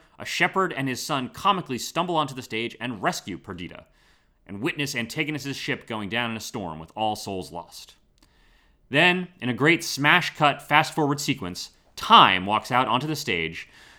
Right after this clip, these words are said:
to tell us that sixteen years have passed. Polixenes is still ruling Bohemia with Camillo at his side and is preoccupied by his son Florizel's infatuation with a young shepherdess named, can you guess,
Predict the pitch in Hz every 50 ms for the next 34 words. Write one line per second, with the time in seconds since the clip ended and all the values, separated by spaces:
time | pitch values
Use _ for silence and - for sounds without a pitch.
0 | _ _ - - - - - 196 139 - - - 107 - - - - 208 208 -
1 | - 170 156 139 139 143 135 123 - 131 - - - 101 - - - - - -
2 | - - _ _ _ _ _ _ _ _ _ - 147 147 185 208 208 - 170 180
3 | 175 151 135 131 - - - 170 180 156 117 123 147 156 147 147 147 131 127 120
4 | - - 143 127 131 131 127 120 107 107 - - 110 107 127 143 151 147 143 139
5 | 123 127 - - - 101 87 80 76 76 - - - 120 107 - - - 175 170
6 | 151 135 - - 107 90 - 101 90 87 82 85 98 98 95 - - 131 123 120
7 | 113 - - 151 143 131 107 101 104 95 92 - - 117 110 - - 143 139 -
8 | - 113 95 90 - 82 85 85 85 92 104 101 135 156 151 151 139 - - 156
9 | 120 - 98 87 80 - - 113 117 123 131 143 147 143 - - _ _ _ _
10 | _ _ _ _ _ _ - 95 95 85 80 107 120 135 - - - -